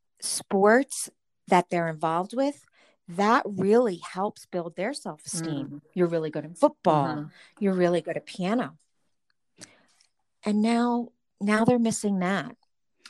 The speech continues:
Speaker 2: All of their
Speaker 1: Uh,
Speaker 2: extracurricular activities outside of the house anyway are cut off.
Speaker 1: Yes,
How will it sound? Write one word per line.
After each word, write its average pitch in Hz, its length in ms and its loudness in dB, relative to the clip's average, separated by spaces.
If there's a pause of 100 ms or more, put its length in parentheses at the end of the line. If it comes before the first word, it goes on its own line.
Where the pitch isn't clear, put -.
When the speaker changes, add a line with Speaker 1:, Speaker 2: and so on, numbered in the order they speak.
Speaker 2:
All 196 280 6
of 220 120 0
their 170 200 0
Speaker 1:
Uh, 170 80 -4
Speaker 2:
extracurricular 170 760 -2
activities 147 720 -6
outside 170 480 2
of 160 60 -6
the 147 60 -2
house 202 360 0
anyway 139 600 -6
are 151 140 -10
cut 147 260 -10
off. - 480 -6 (1080)
Speaker 1:
Yes, 165 640 -2